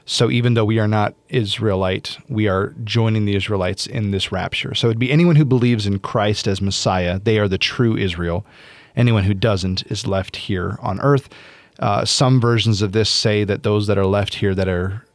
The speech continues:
a part of Israel but are not the true Israel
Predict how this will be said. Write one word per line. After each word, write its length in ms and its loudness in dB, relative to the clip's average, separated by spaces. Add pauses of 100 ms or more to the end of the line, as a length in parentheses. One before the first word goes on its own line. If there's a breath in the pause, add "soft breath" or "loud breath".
(500)
a 80 -4
part 280 0
of 80 2
Israel 340 2
but 140 -2
are 100 0
not 240 -2
the 80 -4
true 340 0
Israel 520 -2